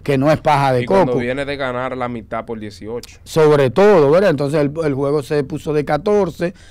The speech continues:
Speaker 1: y poquito a poquito ellos apretaron la defensa, los Lakers, porque eso hay que decirlo, apretaron la defensa. Miren que en la entrevista de medio tiempo ya,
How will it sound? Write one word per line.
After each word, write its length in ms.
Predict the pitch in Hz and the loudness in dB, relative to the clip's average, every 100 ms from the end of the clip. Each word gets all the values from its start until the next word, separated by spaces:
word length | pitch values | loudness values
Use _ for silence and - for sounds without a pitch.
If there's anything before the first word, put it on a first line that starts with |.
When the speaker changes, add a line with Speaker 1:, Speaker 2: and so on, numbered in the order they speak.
| - - | -20 -6
Speaker 1:
y 120 | 139 | -6
poquito 400 | 127 135 151 151 | -4 -4 -4 -2
a 60 | 165 | 0
poquito 560 | 180 170 175 190 190 - | 0 0 -2 -2 -6 -4
ellos 480 | 147 151 165 156 - | -2 0 -2 -4 -6
apretaron 760 | 139 123 135 127 147 175 202 | -4 -2 -4 -2 2 2 2
la 140 | 196 190 | 2 2
defensa, 540 | 185 208 196 170 175 | 2 2 2 2 0
los 220 | 165 - | 0 -2
Lakers, 500 | 196 202 151 196 - - - - | 2 2 4 0 -2 -14 -20 -12
porque 240 | 127 123 | -6 -4
eso 140 | 135 156 | 0 0
hay 80 | 151 | 2
que 100 | 165 | 4
decirlo, 640 | 165 - 214 170 208 - - - - | 2 2 2 4 2 -2 -14 -20 -6
apretaron 680 | 131 131 131 110 147 170 | -4 -2 -4 2 2 4
la 100 | 170 | 4
defensa. 380 | 165 143 196 160 | 2 2 0 2
Miren 240 | 156 170 180 | 2 0 0
que 60 | |
en 60 | 165 | -2
la 40 | |
entrevista 400 | 156 147 156 165 | 0 0 0 0
de 40 | 156 | 0
medio 300 | 156 170 147 | 2 2 0
tiempo 300 | 165 165 151 | -2 0 0
ya, 500 | 151 160 160 139 | 2 4 4 2